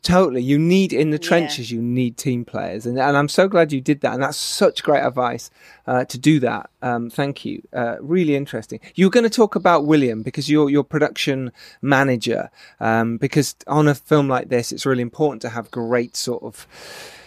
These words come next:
Speaker 1: people who are either your first or production managers who are just running the tight ship where everyone else is on the top losing their heads, you know, if you like, and "Gotta do this, gotta do that, quick, quick, lights go, gotta get this, that bulb's gone, quick, run round."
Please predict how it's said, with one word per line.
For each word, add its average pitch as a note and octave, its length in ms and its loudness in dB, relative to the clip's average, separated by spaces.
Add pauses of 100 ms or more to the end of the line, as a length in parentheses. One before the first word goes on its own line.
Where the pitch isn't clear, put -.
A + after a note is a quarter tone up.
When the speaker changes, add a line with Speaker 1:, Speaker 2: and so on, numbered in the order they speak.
(220)
Speaker 1:
people D3+ 300 2
who C#3 160 4
are B2 220 4
either A2+ 300 -2
your G#2 100 -4
first D3+ 400 2
or A2 80 -6
production A2+ 460 -4
managers C3+ 560 4
who C#3 200 2
are C3+ 120 4
just D3 260 2
running D3+ 640 4
the C3+ 100 2
tight C3 400 -6
ship - 460 0
where B2+ 120 2
everyone B2+ 360 0
else B2+ 260 -2
is B2+ 160 -4
on B2 140 -4
the B2 80 -4
top C#3 340 0
losing B2+ 360 -2
their A#2 100 -2
heads, A#2+ 360 -6
you C3 80 -4
know, C3 140 2
if B2+ 140 -2
you C3 60 -4
like, B2 300 -6
and B2 160 -10
"Gotta A3+ 180 2
do C#4 80 -2
this, C4+ 200 0
gotta C#4+ 140 4
do D#4 100 0
that, C#4 160 2
quick, D4+ 240 0
quick, C4+ 180 0
lights B3 280 2
go, F3 160 2
gotta A#3 220 0
get A#3 160 0
this, B3 240 2
that F3 180 -4
bulb's G#3+ 260 2
gone, C3+ 280 -4
quick, - 200 -4
run E3+ 220 0
round." C#3+ 300 -2